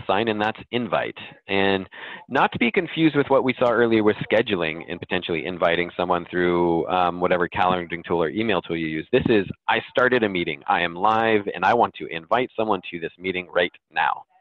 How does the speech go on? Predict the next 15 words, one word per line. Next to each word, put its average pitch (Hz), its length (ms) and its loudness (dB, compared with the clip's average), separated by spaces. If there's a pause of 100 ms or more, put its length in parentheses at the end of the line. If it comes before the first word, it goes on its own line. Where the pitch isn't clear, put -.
(680)
Um, 87 340 2
so 92 80 2
I'm 90 160 0
live, 131 420 2 (180)
I 101 100 2
can 87 220 -6
copy 104 380 0
that 101 220 0
U 98 180 0
R 85 160 4
L 139 260 2 (180)
and 104 160 -10
send 104 140 0
it 104 80 2
off 104 180 2